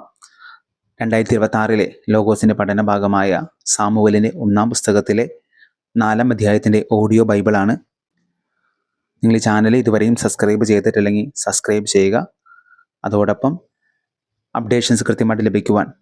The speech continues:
ബെൽ ബട്ടൺ അമർത്തി അതിൽ all എന്ന ഓപ്ഷൻ കൊടുക്കുകയും WhatsApp ലോഗോസിൻ്റെ സ്റ്റഡി മെറ്റീരിയൽസും അപ്ഡേഷൻസും WhatsApp-ൽ ലഭിക്കുവാനായിട്ട് ഡിസ്ക്രിപ്ഷനിലുള്ള WhatsApp ചാനലിൻ്റെ ലിങ്കിൽ ജോയിൻ ചെയ്യുകയും ചെയ്താൽ WhatsApp-ലും നിങ്ങൾക്ക് അപ്ഡേഷൻസ്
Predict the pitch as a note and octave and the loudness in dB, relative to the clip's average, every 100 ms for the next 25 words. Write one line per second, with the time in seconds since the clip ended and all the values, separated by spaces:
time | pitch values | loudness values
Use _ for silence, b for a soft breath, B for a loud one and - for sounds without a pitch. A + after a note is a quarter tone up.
0 | - G#2+ G2+ G#2 A2 G#2 G2 A2+ - G#2 | -4 -2 0 0 0 0 0 -2 0 2
1 | G#2 A2 A2 G#2+ - A2 G#2 A2+ G2+ - | 2 2 0 -2 0 -2 0 0 -2 -4
2 | _ _ b b b G#3 G#3 - A#2 _ | _ _ b b b -8 -4 -6 -6 _
3 | _ A#2 A2+ G#2 A2+ A#2 A2+ A2+ - - | _ 0 0 2 2 2 2 0 -4 -12
4 | - A2 A2+ A#2+ - A2 G#2+ G#2+ A#2+ - | -8 -2 2 2 2 2 2 0 -2 -4
5 | A2 A2+ G#2+ A2 A#2 A#2 G#2 - A2+ A2+ | -2 0 0 2 2 0 -2 -4 0 0
6 | G2+ F#2+ G#2+ G2+ G2 F#2+ C#3 - _ _ | 0 -2 -2 0 -2 -2 -4 -6 _ _
7 | _ - A2+ - B2 - B2 A2 B2+ E3 | _ -6 -4 -2 -2 0 2 2 0 -2
8 | G#2+ G#2+ B2+ B2 B2 A2 A2 A2 A2+ G#2 | -2 -2 -4 -2 -2 -2 0 2 2 0
9 | G2+ A#2 B2 _ - G#2+ A2 A#2 A2 G#2+ | 0 0 -2 _ -4 2 2 2 2 0
10 | G#2+ G2+ G2 G2+ B2 _ _ - A2 - | 0 0 0 -2 -4 _ _ -8 -4 -2
11 | A#2+ A#2+ A#2+ A2 G#2+ G#2+ G#2+ G2+ A2 - | -2 0 0 0 -4 -2 -2 0 -2 0